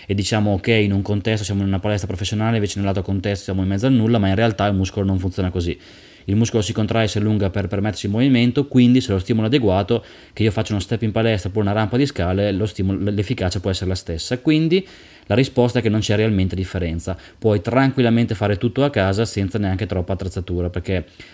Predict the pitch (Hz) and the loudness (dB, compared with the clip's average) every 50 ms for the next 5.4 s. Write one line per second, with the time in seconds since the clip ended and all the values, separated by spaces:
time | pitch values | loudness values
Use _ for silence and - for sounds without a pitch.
0 | - - 90 95 98 92 104 107 104 95 113 113 120 139 - - 107 110 101 104 | -10 -6 -4 -2 -2 -2 0 -2 -2 0 0 0 0 0 0 0 0 0 0 2
1 | 98 104 98 107 - - 107 104 - - - - - - 98 101 101 - 110 104 | 0 2 2 2 0 0 -2 -2 -2 -6 -16 -20 -10 -4 -2 0 0 0 -2 -4
2 | - 104 120 120 110 113 110 113 110 107 110 113 107 - 127 131 123 117 - 107 | -2 0 0 2 2 2 2 0 0 2 2 0 0 4 4 4 4 4 2 0
3 | 107 107 - 131 113 104 110 107 - 110 101 98 101 107 107 101 95 - 107 101 | 0 0 2 2 4 4 2 0 0 -2 0 0 0 2 0 0 -2 -2 -2 -2
4 | 95 104 107 104 - - 107 101 107 104 104 104 95 101 101 95 - 107 95 - | 0 0 0 -2 -2 -4 -4 -2 -2 0 0 -2 0 -2 -2 -2 -2 -4 -4 -2
5 | - 113 107 110 117 135 165 185 | -2 0 0 2 2 2 0 -2